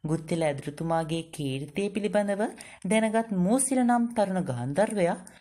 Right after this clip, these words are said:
බරණැසට පැමිණියේ වීණා ශිල්පය හැදෑරීමටයි.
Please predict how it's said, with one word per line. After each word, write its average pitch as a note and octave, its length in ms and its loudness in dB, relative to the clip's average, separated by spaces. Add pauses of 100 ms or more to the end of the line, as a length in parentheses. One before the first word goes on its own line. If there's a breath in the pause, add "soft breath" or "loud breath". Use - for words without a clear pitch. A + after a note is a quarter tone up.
(160 loud breath)
බරණැසට B3 600 4
පැමිණියේ C#3 580 -2 (240 loud breath)
වීණා G3+ 440 4
ශිල්පය F3 460 0
හැදෑරීමටයි. C3+ 800 0